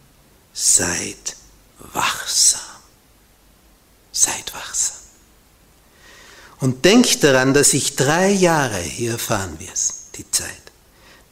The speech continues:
„denkt daran, dass ich drei Jahre lang Tag und Nacht nicht abgelassen habe,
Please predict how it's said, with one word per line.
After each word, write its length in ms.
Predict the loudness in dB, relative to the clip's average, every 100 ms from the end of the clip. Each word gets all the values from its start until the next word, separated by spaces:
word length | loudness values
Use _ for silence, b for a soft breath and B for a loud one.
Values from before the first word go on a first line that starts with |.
| b 2
„denkt 340 | 2 2 2
daran, 240 | 2 2 4
dass 160 | 4
ich 200 | 2 -2
drei 280 | -2 0 2
Jahre 320 | 4 4 2
lang 320 | 2 0 -2 -2
Tag 340 | -2 -2 -2
und 200 | -2 -2
Nacht 360 | -4 -4 -6 -6
nicht 320 | -6 -8 -12
abgelassen 720 | -14 -8 -6 0 2 0 -4 -10
habe, 220 | -12